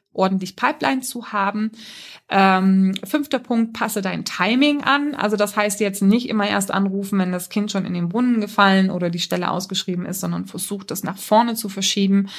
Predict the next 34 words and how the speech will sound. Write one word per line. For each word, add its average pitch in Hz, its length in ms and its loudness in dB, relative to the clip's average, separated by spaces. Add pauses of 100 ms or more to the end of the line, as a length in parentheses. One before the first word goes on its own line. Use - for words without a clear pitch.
(260)
um 190 220 4
die 190 100 -2
Stelle 180 580 2 (220)
zu - 160 -4
bekommen, 185 380 -4
wenn 175 120 0
sie 175 120 -2
gerade - 240 -6
in 175 100 -6
der 175 80 -4
Entstehung 185 640 0
ist. - 380 -6 (540)
Konzentriere 254 760 2
dich 262 220 -4
bei 233 80 4
der 214 160 2
Auswahl 226 260 -2
deiner 196 220 0
Vertriebswege 233 1600 0
auch 220 160 -4
darauf, 202 720 2
dass 190 320 -2
du, 180 340 -4
ähm, 175 320 -4
Wege 202 300 2
auswählst, 190 400 -2
die 180 40 -8
Vertrauen 190 680 0
aufbauen 240 600 2
und 196 100 0
deine 175 260 -4
Expertise, 262 1000 -4
ähm, 254 260 -10
zeigen. 262 680 -2